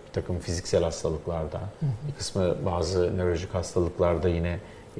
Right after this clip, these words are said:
Speaker 1: gözükebiliyor. En azından, e, beraberinde olan bu genlerin varlığını yokluğunu biliyoruz. Ama bunların varlığı bu çocukta otizm gelişecektir dedirten, e, genler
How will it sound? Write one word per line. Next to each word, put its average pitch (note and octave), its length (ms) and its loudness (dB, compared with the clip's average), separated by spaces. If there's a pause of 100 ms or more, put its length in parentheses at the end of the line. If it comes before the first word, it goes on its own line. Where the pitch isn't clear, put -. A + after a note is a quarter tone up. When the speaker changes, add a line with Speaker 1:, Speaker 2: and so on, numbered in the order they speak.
(100)
Speaker 1:
gözükebiliyor. F2 840 4 (380)
En A#2 100 4
azından, G#2 640 6 (440)
e, F#2 340 8
beraberinde G#2 800 12
olan F2+ 360 12 (460)
bu F#2+ 120 2
genlerin G2 580 6 (360)
varlığını A2 460 10
yokluğunu A#2 520 4
biliyoruz. A#2+ 420 6
Ama G#2+ 200 6
bunların A#2 560 8
varlığı G#2+ 600 12 (340)
bu - 60 -8
çocukta G2+ 360 6
otizm G#2 320 4
gelişecektir G2 720 2
dedirten, F#2+ 560 6 (500)
e, F2+ 240 6
genler F#2+ 540 4